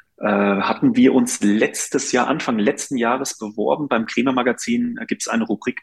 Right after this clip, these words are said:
Bohnen, die lohnen, heißt das. Da kann, kann sich jeglicher Röster, äh, quasi <laughs> bewerben, kann dann eine Probe einschicken, dann wird die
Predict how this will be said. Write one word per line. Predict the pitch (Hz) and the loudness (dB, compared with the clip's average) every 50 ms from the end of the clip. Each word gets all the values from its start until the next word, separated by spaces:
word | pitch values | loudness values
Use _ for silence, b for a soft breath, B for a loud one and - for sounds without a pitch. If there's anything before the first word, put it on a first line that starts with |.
| _ | _
Bohnen, | - 117 117 123 131 127 120 117 | 0 2 4 4 4 4 2 2
die | - 110 101 | 2 2 2
lohnen, | 104 101 101 117 135 156 175 185 175 | 4 4 6 6 4 4 2 0 0
heißt | 160 165 175 - - 175 | -2 -4 -6 -4 -2 -2
das. | 170 - - - | -2 -2 -4 -4
Da | - 214 | -4 -4
kann, | - - - 110 110 110 104 104 - | -4 -4 -4 -2 -2 -2 -4 -6 -6
kann | - - 113 | -6 -6 -6
sich | 110 - - | -6 -6 -6
jeglicher | 110 104 - - 120 117 110 117 110 104 | -8 -8 -4 0 0 2 4 4 4 6
Röster, | 113 110 117 - - - 117 113 113 113 - - B B B B B B B B B - - | 4 4 2 2 2 4 4 4 4 2 -2 -6 B B B B B B B B B -6 -2
äh, | 117 107 101 101 104 | 2 2 4 4 4
quasi | - - - 107 120 | 4 4 4 4 4
<laughs> | 101 101 95 | 4 4 4
bewerben, | 82 110 104 120 147 160 151 151 | 4 6 6 6 4 2 0 -4
kann | - 117 107 | -2 -2 -2
dann | 104 104 101 101 | -2 -2 -2 -2
eine | 95 92 | -4 -4
Probe | - - 120 135 135 - - | -2 -2 0 2 2 0 0
einschicken, | 113 123 - - 120 - 120 110 | -2 -4 -4 -4 -4 -4 -4 -4
dann | 101 98 98 | -4 -4 -4
wird | 101 104 | -6 -6
die | 104 98 104 | -8 -8 -8